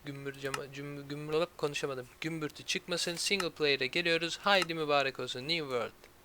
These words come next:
Ee, Pro Box yaptık biz adını. Pro Box.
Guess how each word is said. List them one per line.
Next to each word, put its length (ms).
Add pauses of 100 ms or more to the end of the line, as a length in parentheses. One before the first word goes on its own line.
(1080)
Ee, 680 (160)
Pro 220
Box 280
yaptık 280 (100)
biz 100
adını. 300 (100)
Pro 220
Box. 400